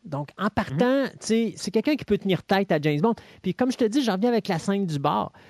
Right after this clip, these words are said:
Speaker 1: sais, quand James Bond a dit comme ça, à un moment donné, elle dit, « T'es-tu armé ? » Puis il sort son, son petit gun, puis elle, elle, elle, il fait. Puis là, elle sort sa carabine, tu sais. C'est,
Speaker 2: Mhm.
Speaker 1: c'est, c'est ça, moi, que j'ai. Puis, euh...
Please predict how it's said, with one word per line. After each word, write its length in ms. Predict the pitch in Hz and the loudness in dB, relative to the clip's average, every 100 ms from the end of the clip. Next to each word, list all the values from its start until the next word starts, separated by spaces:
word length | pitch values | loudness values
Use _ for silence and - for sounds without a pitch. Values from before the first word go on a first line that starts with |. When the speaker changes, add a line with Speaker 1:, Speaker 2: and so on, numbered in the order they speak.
| - - | -20 -4
Speaker 1:
sais, 120 | 208 | 0
quand 160 | 170 151 | 0 2
James 180 | 175 160 | 2 2
Bond 240 | 175 208 | 2 2
a 140 | 190 143 | 0 -4
dit 100 | - | -6
comme 160 | 156 | -6
ça, 140 | 143 208 | -4 -4
à 20 | |
un 20 | |
moment 100 | 170 | -2
donné, 240 | 139 151 185 | -4 -2 -4
elle 100 | 139 | -6
dit, « 80 | - | -4
T'es-tu 240 | 151 - | -2 2
armé ? » 240 | 156 170 190 | 0 0 0
Puis 100 | 147 | -2
il 60 | |
sort 220 | 156 185 | 0 -4
son, 240 | - 151 131 | -2 -6 -6
son 200 | - 147 | -6 -8
petit 180 | - 139 | -8 -2
gun, 240 | 175 208 | 0 0
puis 140 | 147 | 0
elle, 160 | 143 151 | 0 0
elle, 160 | 117 107 | -4 -4
elle, 100 | 127 | -4
il 60 | 120 | -2
fait. 340 | 147 127 110 _ - - _ - _ - _ - _ - _ _ | -2 -2 -2 _ -14 -14 _ -20 _ -18 _ -18 _ -20 _ _
Puis 100 | 143 | 0
là, 160 | 156 135 | 2 0
elle 80 | |
sort 220 | 120 160 156 | 0 -2 -2
sa 120 | 131 | -4
carabine, 580 | 147 135 120 151 180 160 | -2 -2 0 0 0 0
tu 120 | 185 | -4
sais. 60 | - - - | -4 -16 -18
C'est, 320 | - 220 - - | -2 -2 -2 -6
Speaker 2:
Mhm. 80 | 143 | -2
Speaker 1:
c'est, 340 | 214 233 233 160 | 0 0 -2 -6
c'est 220 | - 214 | -2 -2
ça, 320 | - - 320 | -2 0 0
moi, 160 | 302 202 | 2 0
que 60 | - | 0
j'ai. 260 | 170 143 - | -2 -2 -8
Puis, 340 | 180 - - | -8 -8 -20
euh... 120 | - | -20